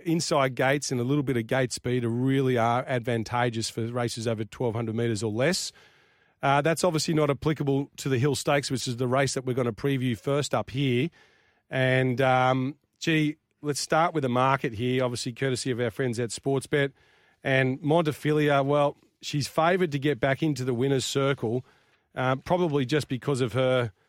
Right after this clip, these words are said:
overall form, not so much her recent form. She's been four twenty into three dollars sixty. Hu Ya Mao, who's third up here for the very much informed Waterhouse and Bott team,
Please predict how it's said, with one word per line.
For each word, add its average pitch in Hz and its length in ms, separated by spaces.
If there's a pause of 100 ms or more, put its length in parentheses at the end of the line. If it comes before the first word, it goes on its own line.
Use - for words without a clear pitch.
(760)
overall 135 540
form, 120 320
not 147 140
so 135 120
much 131 200
her 127 80
recent 135 380
form. 120 220
She's 117 160
been 156 180
four 175 220
twenty 160 280
into 127 160
three 147 240
dollars 127 260
sixty. 127 360
Hu 135 100
Ya 170 260
Mao, 127 440 (480)
who's 135 240
third 160 200
up 135 160
here 139 160
for 143 120
the 127 100
very 143 260
much 147 240
informed 135 380
Waterhouse 123 440
and 107 120
Bott 131 200
team, 120 320